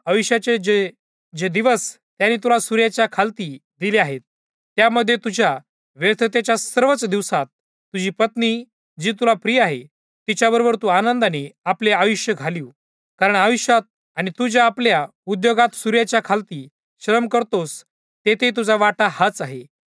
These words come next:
जे काही काम तुझ्या हाती पडेल, ते सर्व तू आपल्या सामर्थ्याने कर. कारण ज्या कबरेत आपण सर्व जाणार आहोत,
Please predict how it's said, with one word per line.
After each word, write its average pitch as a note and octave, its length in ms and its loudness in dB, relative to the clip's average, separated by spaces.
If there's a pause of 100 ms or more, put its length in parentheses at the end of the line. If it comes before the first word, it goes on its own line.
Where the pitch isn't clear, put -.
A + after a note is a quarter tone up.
जे G3+ 220 2
काही A#3+ 260 2
काम A#3+ 320 2 (100)
तुझ्या F#3 220 -6
हाती F3+ 220 -6
पडेल, E3+ 360 -4 (360)
ते G#3 60 0
सर्व C4+ 260 2
तू E3+ 300 -6 (180)
आपल्या A3 280 0
सामर्थ्याने G3+ 580 0
कर. D3+ 340 -8 (560)
कारण G3 220 2
ज्या G3+ 300 2
कबरेत A3+ 320 2 (380)
आपण G3 240 0
सर्व A3+ 300 0
जाणार G#3 300 2
आहोत, F3 260 -2